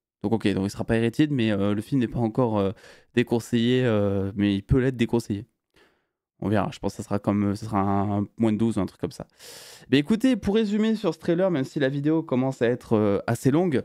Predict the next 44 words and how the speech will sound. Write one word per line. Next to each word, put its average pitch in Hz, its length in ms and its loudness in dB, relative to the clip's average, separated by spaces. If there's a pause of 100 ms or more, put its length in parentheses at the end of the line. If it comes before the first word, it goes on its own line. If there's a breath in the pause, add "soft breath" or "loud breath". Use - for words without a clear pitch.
(400 loud breath)
euh, 104 560 4
je - 40 -4
suis - 120 0
assez, 131 380 0
enfin, 113 160 -10
je - 60 -10
suis, 117 120 -10
je - 80 -12
suis - 100 -20
très, 143 200 -2
très 143 180 0
content 120 320 -4 (200)
de 113 60 -16
ce - 100 -20
que 139 100 -4
j'ai 117 180 -4
vu. 131 180 -2
Je 147 100 -10
trouve 147 220 -8
que 135 100 -4
c'est 123 120 -6
un 113 80 0
trailer 135 280 -2
qui - 120 -20
fait - 100 -4
totalement 135 380 0
le 131 80 -2
taf, 143 320 0
qui - 140 -2
expose 139 320 -2
un 135 80 2
petit - 140 -12
peu 123 100 -2
les 120 160 0
enjeux. 135 360 2 (320 loud breath)
Il - 40 0
y 92 40 2
a - 40 -4
plein, 233 460 0
plein 202 200 0
de 180 60 -2
choses 175 220 2
à 151 80 2
creuser. 160 440 0